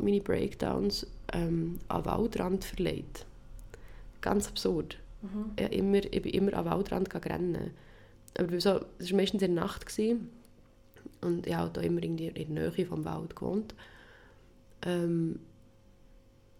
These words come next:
Speaker 1: und dann bin ich einfach immer am Waldrand. Weil mir der Wald so mega Angst gemacht hat. Und dann hat es noch,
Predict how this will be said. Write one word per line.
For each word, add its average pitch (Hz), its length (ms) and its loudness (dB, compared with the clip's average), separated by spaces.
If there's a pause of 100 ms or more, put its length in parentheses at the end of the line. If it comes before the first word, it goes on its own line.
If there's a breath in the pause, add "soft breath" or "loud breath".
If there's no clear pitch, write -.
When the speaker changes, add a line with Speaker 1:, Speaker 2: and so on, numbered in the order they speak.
(460)
Speaker 1:
und 170 180 -4
dann 175 140 -4
bin 165 140 -4
ich 170 60 -4
einfach - 220 -12
immer 226 260 -2
am 180 80 -4
Waldrand. - 680 -6 (420)
Weil 175 140 -2
mir 180 100 4
der 180 160 -4
Wald 190 260 2
so 208 140 -4 (180)
mega 190 260 0
Angst 208 360 0
gemacht 208 320 -2
hat. 208 220 -4
Und 185 80 -2
dann 180 80 -2
hat 180 100 -10
es - 100 -14
noch, 190 180 -4